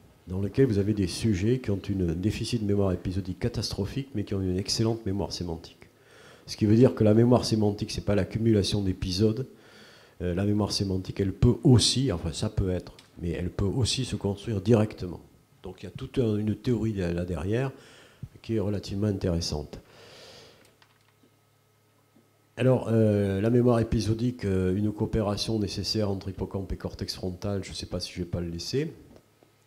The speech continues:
Pour, euh, là, je vais, je vais laisser tomber, là. Euh, je vais simplement, euh, reprendre, euh, la mémoire épisodique et la mémoire sémantique. Alors d'abord,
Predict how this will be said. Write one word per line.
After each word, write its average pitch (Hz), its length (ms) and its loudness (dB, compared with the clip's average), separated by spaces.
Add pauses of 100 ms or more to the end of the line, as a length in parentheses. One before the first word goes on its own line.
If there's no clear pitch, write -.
(1500)
Pour, 113 280 -2
euh, 92 140 -2
là, 101 180 -2
je 90 120 -6
vais, 90 100 -4
je 87 180 -10
vais 90 120 -8
laisser 92 200 -8
tomber, 90 340 -4
là. 131 140 -4 (1160)
Euh, 92 160 -6
je 98 140 -6
vais 104 120 -4
simplement, 113 840 -4
euh, 95 220 -4
reprendre, 127 880 0
euh, 87 840 2 (180)
la 98 160 0
mémoire 113 360 8
épisodique 107 500 2
et 104 40 8
la 98 60 10
mémoire 98 300 8
sémantique. - 600 -6 (760)
Alors 98 160 0
d'abord, 156 640 8